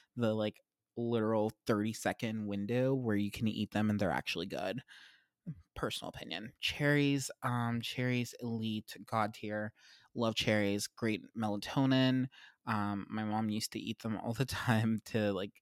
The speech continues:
help her go to bed. I got into the habit whenever I would buy cherries as well to do the same. Um, especially cherries are just really good because, you know, you can make maraschino cherries out of it too, and those are delicious. I can literally, anytime I want something sweet and I literally don't have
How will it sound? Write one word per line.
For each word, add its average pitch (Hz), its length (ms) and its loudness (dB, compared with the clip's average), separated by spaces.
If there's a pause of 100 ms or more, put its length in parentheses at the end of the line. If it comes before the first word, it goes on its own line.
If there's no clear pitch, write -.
help - 280 -8
her 104 100 -2
go 101 180 -4
to 92 60 -4
bed. 123 340 -4 (460)
I 117 140 2
got 113 160 2
into 113 200 -2
the 110 100 0
habit 110 420 -4
whenever 104 280 -4
I 92 60 -2
would 104 160 -4
buy 101 140 -2
cherries 107 440 -4
as - 160 -16
well 104 180 -4
to 104 120 -4
do 101 160 -6
the 95 80 -8
same. 107 460 -6 (500)
Um, 101 380 -6
especially 120 640 0 (300)
cherries 160 440 0
are 202 80 0
just 175 100 0
really 135 280 4
good 117 280 -2
because, 120 400 -2
you 113 60 0
know, 85 80 -2
you - 120 -8
can - 140 -6
make 117 160 -4
maraschino 113 480 0
cherries - 380 -6
out 87 100 -4
of - 80 -8
it - 140 -8
too, - 360 -4 (440)
and 98 100 0
those 113 180 2
are 104 60 -2
delicious. - 720 -6 (160)
I 110 320 -2
can 101 180 -4
literally, 101 520 -2 (340)
anytime 135 300 2
I 147 60 2
want 139 180 -2
something 120 260 -2
sweet 95 480 0
and 113 100 -2
I 101 120 0
literally 98 500 -2
don't 98 160 -4
have 101 180 -4